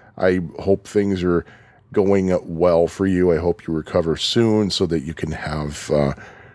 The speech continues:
your normal life back to where you want it to be. <laughs> Thank you for, uh, spending your recovery with, uh,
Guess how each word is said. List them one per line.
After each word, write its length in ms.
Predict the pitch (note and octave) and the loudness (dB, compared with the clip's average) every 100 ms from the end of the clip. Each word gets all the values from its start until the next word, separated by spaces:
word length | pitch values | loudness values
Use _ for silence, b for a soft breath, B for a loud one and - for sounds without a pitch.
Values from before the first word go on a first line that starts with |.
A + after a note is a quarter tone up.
| _ | _
your 340 | A2 G2+ D2+ - | -2 0 0 -2
normal 420 | G2 F#2 E2+ E2+ D2+ | -2 0 2 2 2
life 400 | F#2 F2+ - - | 0 0 -4 -8
back 380 | - - G2 - | -4 0 -2 -2
to 180 | - A2 | -4 0
where 300 | F#2 F2 E2+ | 2 2 2
you 140 | E2+ E2 | 2 -2
want 220 | D2 D2+ | -2 -4
it 100 | - | -6
to 100 | E2 | -8
be. 120 | D#2 | -4
<laughs> 60 | - | -2
Thank 480 | B2 F2+ - A2 G2+ | -2 -4 2 2 2
you 80 | G2+ | -2
for, 320 | - F#2+ D#2 B B B B B | 2 2 0 B B B B B
uh, 160 | F2+ F2 | 2 2
spending 400 | - - F#2+ F#2 | 2 0 2 2
your 140 | F2 | 2
recovery 680 | E2+ E2 - F#2 E2+ E2 D#2+ | 2 0 0 0 2 0 0
with, 320 | D#2 D#2+ - | 0 -2 0
uh, 140 | E2 | -2